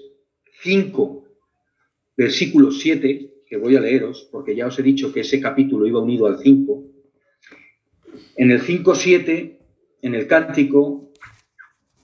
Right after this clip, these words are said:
pone, "Las aldeas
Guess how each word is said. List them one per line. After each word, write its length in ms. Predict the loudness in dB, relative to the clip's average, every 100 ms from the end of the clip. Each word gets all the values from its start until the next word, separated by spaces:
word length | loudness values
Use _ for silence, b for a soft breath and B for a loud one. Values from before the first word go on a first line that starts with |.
| _ 2
pone, 680 | 4 4 -2 -8 -14 -20 _ _ _ _ _ _ _ _ _ _ _ _ _ _ _ _ _ _ _ _ 2
"Las 220 | 4 4
aldeas 640 | 0 2 2 0 -8 -20